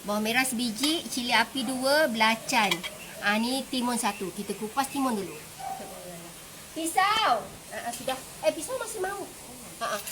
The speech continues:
Okey, ha, apa yang saya nak kongsikan ialah timun tadi tu kan. Tapi itulah, Bonda ngaku je, timun Bonda ni dah lama. Sebab tu nampak kuning sikit. Potong timun tu. Okey, yang ini kita ada limau kan. Jadi, limau ni kita perah dulu.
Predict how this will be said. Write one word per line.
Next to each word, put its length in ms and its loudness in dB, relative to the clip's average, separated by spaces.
Okey, 480 0
ha, 360 -4
apa 160 -6
yang 160 -6
saya 160 -8
nak 80 -8
kongsikan 420 -4
ialah 240 -6
timun 300 4
tadi 240 -6
tu 100 -10
kan. 240 0
Tapi 260 -8
itulah, 200 -2
Bonda 320 -6
ngaku 420 -8
je, 160 0
timun 240 -8
Bonda 160 -6
ni 120 -2
dah 140 0
lama. 380 -2
Sebab 120 -8
tu 80 -6
nampak 200 -8
kuning 240 -2
sikit. 280 -6
Potong 360 0
timun 300 -2
tu. 140 -4
Okey, 400 -8
yang 180 -2
ini 220 -2
kita 220 -6
ada 160 -6
limau 480 -2
kan. 260 0
Jadi, 260 -4
limau 320 -2
ni 80 -2
kita 240 -8
perah 240 0
dulu. 240 -4